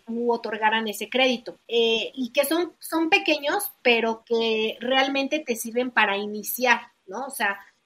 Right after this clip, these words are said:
para que inviertas en, a lo mejor, en lo básico, ¿no? En lo básico de,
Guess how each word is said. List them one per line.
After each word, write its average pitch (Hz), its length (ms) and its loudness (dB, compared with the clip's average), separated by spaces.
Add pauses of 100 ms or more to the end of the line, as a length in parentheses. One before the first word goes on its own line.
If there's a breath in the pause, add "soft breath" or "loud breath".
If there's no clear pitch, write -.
(340)
para 302 380 6
que 269 80 -6
inviertas 240 580 0
en, 208 380 -2
a 196 80 0
lo 196 100 -2
mejor, 214 440 -4
en 214 100 -2
lo 202 100 0
básico, 233 640 2 (120)
¿no? 226 200 -4
En 240 60 -4
lo 190 100 -4
básico 196 440 -4
de, 190 220 -6